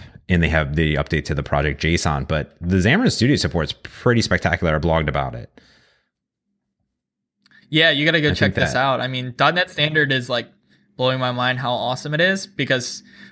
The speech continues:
Speaker 2: of course, every time something new comes along, everyone always talks about how awesome it is 'cause that's just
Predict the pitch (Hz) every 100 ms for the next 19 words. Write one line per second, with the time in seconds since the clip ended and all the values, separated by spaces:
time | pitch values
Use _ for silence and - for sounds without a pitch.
0 | - 131 151 135 - - 151 208 208 190
1 | 180 165 131 131 143 143 143 131 131 139
2 | 147 131 123 123 127 139 135 - 131 127
3 | 131 131 131 127 123 - - 131 135 131
4 | 127 143 135 131 - - - - -